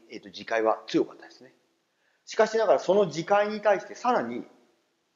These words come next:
巻き数を巻けば巻くほど磁界が強くなるっていうことが分かって、「あ、すっげえじゃん」って言って、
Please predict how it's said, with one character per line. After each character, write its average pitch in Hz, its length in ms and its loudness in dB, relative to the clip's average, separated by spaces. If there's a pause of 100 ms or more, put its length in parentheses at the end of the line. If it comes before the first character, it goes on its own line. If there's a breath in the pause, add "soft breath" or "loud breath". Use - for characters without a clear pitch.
(1000)
巻 151 280 -6
き - 40 -16
数 269 300 -10
を 123 220 0
巻 120 300 -8
け 269 40 -4
ば 156 140 2
巻 - 260 -8
く - 60 -20
ほ 180 100 -4
ど 151 120 -8
磁 - 260 -16
界 202 180 -6
が 220 140 -4
強 339 260 -4
く - 100 -6
な 104 80 -4
る - 60 -10
っ - 60 -20
て - 60 -20
い - 20 -18
う - 60 -20
こ - 40 -20
と - 80 -20
が - 80 -16
分 71 60 -18
か - 100 -20
っ - 60 -20
て、 - 160 -20 (320 soft breath)
「あ、 - 80 -4
す 147 320 -10
っ - 20 -18
げ 233 120 -6
え 214 80 -10
じ 185 40 -16
ゃ 147 200 -10
ん」 - 40 -16
っ - 20 -20
て 107 60 -20
言 95 80 -20
っ - 20 -20
て、 101 140 -20